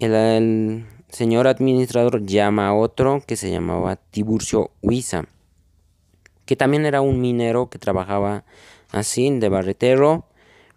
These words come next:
y el Tiburcio Huiza solamente sabía hablar quechua, el quechua, y el administrador le decía al gerente general que estaba en allí,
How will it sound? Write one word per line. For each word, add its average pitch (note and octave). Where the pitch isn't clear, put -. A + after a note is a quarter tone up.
y B2
el G#2+
Tiburcio D3+
Huiza B2+
solamente A#2+
sabía G#2
hablar G2+
quechua, C3+
el G2+
quechua, C3+
y C3+
el C3
administrador A#2
le G#2+
decía A2
al G#2
gerente A#2+
general G#2
que -
estaba G2+
en F#2+
allí, A#2